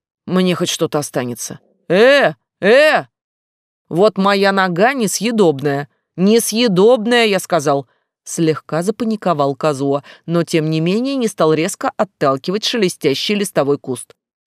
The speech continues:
Вдруг напугается, и весь прогресс в отношениях будет потерян. Настоящей опасности он не ощущал, а ведь чуйку ему специально тренировали, наравне с мышцами пресса. Просто не по себе стало,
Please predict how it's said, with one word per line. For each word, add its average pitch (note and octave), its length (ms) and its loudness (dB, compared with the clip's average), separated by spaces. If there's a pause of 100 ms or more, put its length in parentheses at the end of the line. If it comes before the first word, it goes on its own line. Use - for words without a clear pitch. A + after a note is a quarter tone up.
(160)
Вдруг E3 480 0
напугается, F3 760 -2
и F#3+ 80 2
весь F#3 220 0
прогресс F#3+ 540 -2
в D#3+ 40 -4
отношениях E3+ 640 -4
будет F3+ 260 -4
потерян. E3+ 480 -6 (720)
Настоящей E3 800 -2
опасности E3+ 680 -6
он D#3+ 180 -4
не F3+ 80 -2
ощущал, F#3+ 500 -4 (440)
а D#3 140 0
ведь D3 220 -4
чуйку F3 480 -4
ему D#3+ 300 -2
специально D#3+ 580 -4
тренировали, A3 640 -2 (400)
наравне E3 480 0
с - 120 -6
мышцами F3+ 400 -4
пресса. - 500 -8 (640)
Просто D#3 320 -8
не E3+ 80 -2
по - 80 -6
себе D3+ 220 0
стало, C3 340 -4